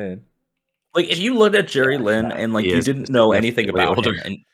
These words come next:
Speaker 2: and
Speaker 1: He's,
Speaker 2: someone was
Speaker 1: he's,
Speaker 2: asking
Speaker 1: he's,
Speaker 2: you
Speaker 1: uh, he's
Speaker 3: He's
Speaker 1: fifty-nine years old, almost sixty.
Speaker 3: Yeah, he's, he's significantly older, yeah.
Speaker 2: Okay, yeah. So, like,
Speaker 1: Dude,
Speaker 2: you
Speaker 1: Steve
Speaker 2: look at him
Speaker 1: Corino
Speaker 2: and
Speaker 1: is
Speaker 2: you're
Speaker 1: only
Speaker 2: like, "What
Speaker 1: forty-nine.
Speaker 2: did this guy do for a living?"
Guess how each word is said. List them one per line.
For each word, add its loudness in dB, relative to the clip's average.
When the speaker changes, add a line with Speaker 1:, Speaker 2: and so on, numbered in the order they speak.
Speaker 2:
and -2
Speaker 1:
He's, -2
Speaker 2:
someone 2
was 2
Speaker 1:
he's, -4
Speaker 2:
asking -2
Speaker 1:
he's, 0
Speaker 2:
you 4
Speaker 1:
uh, 2
he's -6
Speaker 3:
He's -10
Speaker 1:
fifty-nine -2
years -6
old, -4
almost -12
sixty. -10
Speaker 3:
Yeah, -4
he's, -12
he's -16
significantly -14
older, -16
yeah. -12
Speaker 2:
Okay, -8
yeah. -2
So, 2
like, 4
Speaker 1:
Dude, -4
Speaker 2:
you 2
Speaker 1:
Steve 2
Speaker 2:
look 0
at 2
him 0
Speaker 1:
Corino -2
Speaker 2:
and 2
Speaker 1:
is 2
Speaker 2:
you're 2
Speaker 1:
only 6
Speaker 2:
like, -6
"What -18
Speaker 1:
forty-nine. 2
Speaker 2:
did 0
this 2
guy 2
do -4
for -6
a -6
living?" -10